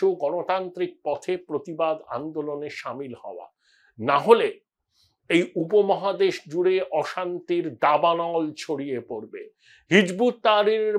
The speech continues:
মতো নিষিদ্ধ জঙ্গি সংগঠনের সক্রিয় সদস্য মাহফুজ আলম যেভাবে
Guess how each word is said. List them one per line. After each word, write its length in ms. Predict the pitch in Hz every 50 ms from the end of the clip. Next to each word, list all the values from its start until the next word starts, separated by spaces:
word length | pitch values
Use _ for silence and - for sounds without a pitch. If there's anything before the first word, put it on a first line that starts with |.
| 202 208
মতো 180 | 196 196 220 196 180 185
নিষিদ্ধ 420 | 180 - - 233 208 196 202 - 220 202 175 202
জঙ্গি 320 | 190 190 202 185 190 170 - -
সংগঠনের 720 | 185 185 175 175 175 170 170 - 185 185 180 180 180 175 175 - _ _ _ _ _ _
সক্রিয় 580 | - - 208 190 196 - _ - 240 247 240 226 - -
সদস্য 380 | 220 196 175 202 185 - - - 214 185 170
মাহফুজ 440 | 165 160 175 175 - - 196 185 - - - - 143
আলম 260 | 147 165 170 160 127 107 98 - _ _ _ _ _ _ _ _ _ _ _ _ _ 120 107 -
যেভাবে 480 | 156 196 208 196 175 220 240 226 233 196